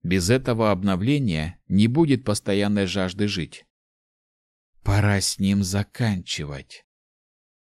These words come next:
Казалось, прошла вечность с момента моего оцепенения. Всё тело вспотело от напряжения.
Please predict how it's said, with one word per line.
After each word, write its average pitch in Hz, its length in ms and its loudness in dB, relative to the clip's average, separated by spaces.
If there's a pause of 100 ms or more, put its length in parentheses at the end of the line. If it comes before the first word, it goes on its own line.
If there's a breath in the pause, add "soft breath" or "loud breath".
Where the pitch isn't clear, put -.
(220)
Казалось, 104 640 0 (100)
прошла 107 400 0
вечность 113 460 -2
с - 40 -10
момента 98 400 0
моего 95 320 0
оцепенения. 92 840 -4 (320)
Всё - 260 -2
тело 131 420 0
вспотело 107 600 -4
от 104 120 -8
напряжения. 98 800 -6